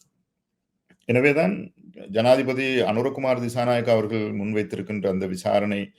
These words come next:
அவர் குறிப்பிட்ட, அ, என்ன சொல்வது, அந்த சூத்திரதாரிகளை கண்டுபிடிப்பது என்பது ஒருபோதும் நடக்காது.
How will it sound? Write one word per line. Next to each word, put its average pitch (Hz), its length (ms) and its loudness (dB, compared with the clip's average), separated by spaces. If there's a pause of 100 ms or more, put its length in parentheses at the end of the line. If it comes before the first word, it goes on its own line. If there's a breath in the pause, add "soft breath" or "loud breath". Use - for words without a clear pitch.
(420 soft breath)
அவர் 104 180 0
குறிப்பிட்ட, 117 720 4 (520)
அ, 110 40 -8 (360)
என்ன 104 120 -4
சொல்வது, 95 340 -4
அந்த 90 120 -4
சூத்திரதாரிகளை 123 760 4
கண்டுபிடிப்பது 110 640 0
என்பது 101 560 -2
ஒருபோதும் 113 400 4
நடக்காது. 92 520 0